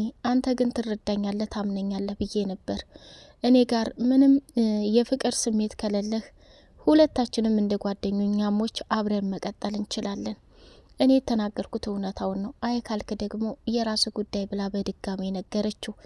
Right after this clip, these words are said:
ዳኒ ጥርጣሬ ውስጥ ሆኖ፣ "ቆይ ይቺ ልጅ መቼ ነው ማምናት? መቼ ነው ውስጤ ተረጋግቶ ለሷ ጥሩ ነገር የማስበው?" ብሎ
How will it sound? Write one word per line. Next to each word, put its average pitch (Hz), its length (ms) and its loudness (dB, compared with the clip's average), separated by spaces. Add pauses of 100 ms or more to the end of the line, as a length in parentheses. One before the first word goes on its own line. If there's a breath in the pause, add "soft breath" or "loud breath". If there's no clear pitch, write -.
(500 loud breath)
ዳኒ 233 360 6 (140)
ጥርጣሬ 226 640 -2
ውስጥ - 300 0
ሆኖ፣ 208 200 -2 (180)
"ቆይ 262 200 0
ይቺ 208 360 -4
ልጅ 202 260 -2 (120)
መቼ 226 360 0
ነው 196 160 -2
ማምናት? 196 500 -4 (580 loud breath)
መቼ 262 320 4
ነው 208 140 2
ውስጤ 214 220 2 (100)
ተረጋግቶ 202 520 -4 (100)
ለሷ 208 260 -4 (800 loud breath)
ጥሩ 226 160 4 (120)
ነገር 202 320 0
የማስበው?" 196 640 0
ብሎ 208 200 -2